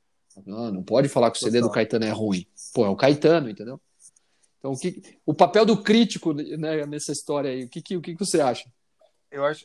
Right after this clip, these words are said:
Speaker 3: é, na verdade, no mundo da música, eu acho que mudou bastante por um lado positivo, no sentido de as pessoas hoje, por exemplo, uma playlist, é, do meu filho, ele é, ela é muito mais,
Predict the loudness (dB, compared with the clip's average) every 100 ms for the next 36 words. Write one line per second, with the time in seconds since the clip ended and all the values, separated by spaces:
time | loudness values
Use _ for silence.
0 | -20 -16 -12 -8 -6 -6 -8 -14 -12 -10
1 | -6 -8 -6 2 2 2 -8 -8 -14 -8
2 | -8 -8 -10 -8 -4 -4 -2 -6 -6 -12
3 | -10 -12 -18 -20 _ _ -20 _ -20 _
4 | -10 -10 -2 -2 -2 -10 -12 -12 -16 _
5 | -16 -14 -14 -14 -16 -16 -18 -16 -12 -10
6 | -10 -12 -14 -14 -14 -8 -8 -6 -8 -8
7 | -12 -14 -10 -8 -8 -6 -6 -6 -8 -12
8 | -10 -8 -10 -10 -10 -2 -2 0 -4 -4
9 | -6 -10 -10 -18 -20 -20 _ _ _ _
10 | _ -12 -10 -8 -6 -6 -4 -4 -6 -8
11 | -10 -6 -8 -6 -8 -6 -2 -4 -4 -10
12 | -4 -6 -4 -4 -4 -6 -8 -10 -10 -10
13 | -4 -2 -2 -8 -14 -20